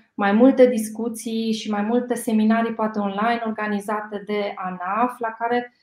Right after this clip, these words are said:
uh, să putem pune întrebări, să vină răspunsuri concrete, pentru că vrem să facem treaba bine și atunci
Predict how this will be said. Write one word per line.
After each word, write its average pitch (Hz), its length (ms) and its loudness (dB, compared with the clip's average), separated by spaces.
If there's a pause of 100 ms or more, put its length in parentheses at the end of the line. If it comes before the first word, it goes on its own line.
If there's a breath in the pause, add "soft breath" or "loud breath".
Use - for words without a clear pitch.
(280 soft breath)
uh, 208 380 -8
să 214 160 -4
putem 277 300 0
pune 277 180 2
întrebări, 254 720 0 (640)
să - 200 -6
vină 247 360 2
răspunsuri 247 680 0
concrete, 220 920 -4
pentru 190 280 -10
că 202 180 -10
vrem 220 200 -4 (120)
să 220 160 -8
facem 220 320 -4
treaba 220 280 -4
bine 185 380 -2
și - 160 -14
atunci 202 360 -10